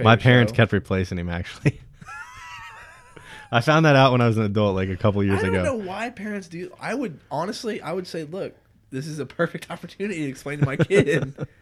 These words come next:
Speaker 1: <laughs>
Speaker 2: that sometimes"
Speaker 1: Yeah, he would float to the top, and I was like, "Man, that, that stinks." And then the next <laughs> morning, they had a new one there, and I was like, "He has nine lives."
Speaker 2: <laughs>
Speaker 1: It happened multiple times.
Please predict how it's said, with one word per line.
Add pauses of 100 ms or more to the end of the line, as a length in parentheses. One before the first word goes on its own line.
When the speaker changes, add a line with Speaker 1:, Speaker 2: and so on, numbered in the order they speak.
Speaker 1:
<laughs>
Speaker 2:
that (320)
sometimes" (280)
Speaker 1:
Yeah,
he
would
float
to
the
top,
and
I
was
like,
"Man, (180)
that,
that
stinks."
And
then
the
next
<laughs>
morning,
they
had
a
new
one
there,
and
I
was
like, (440)
"He
has
nine
lives."
Speaker 2:
<laughs> (720)
Speaker 1:
It
happened
multiple
times.